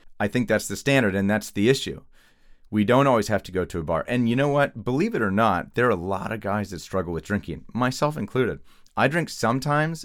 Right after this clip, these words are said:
but it's, it's very rare because I have an addictive personality because of my past. And for a period, I thought that it was fine to drink because my issue was more with drugs, but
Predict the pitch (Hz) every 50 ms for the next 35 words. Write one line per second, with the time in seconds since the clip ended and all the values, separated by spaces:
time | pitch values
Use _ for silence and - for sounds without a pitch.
0 | - - - 101 87 113 110 110 107 101 - - - - - _ - - 120 104
1 | - - - - - 113 - - - 104 120 135 156 151 113 92 101 110 139 139
2 | 101 69 - - 101 98 - - 107 101 90 - - 98 98 90 101 107 110 107
3 | 101 - 101 98 92 85 95 92 - 85 - - 92 82 - 92 92 104 120 123
4 | 117 - - 87 80 82 82 78 69 69 - 85 85 95 110 139 151 - - -
5 | _ _ - 113 104 92 - 95 90 - - 110 113 117 113 101 90 92 87 -
6 | - 101 95 87 - _ _ _ - - 104 104 104 - - - 113 101 92 82
7 | - - 110 113 135 143 139 113 78 82 87 90 90 - 95 82 - 101 90 80
8 | 87 90 90 - - 95 - - 92 80 87 82 73 85 85 85 82 78 78 73
9 | - - 131 131 123 101 - - - 92 90 80 -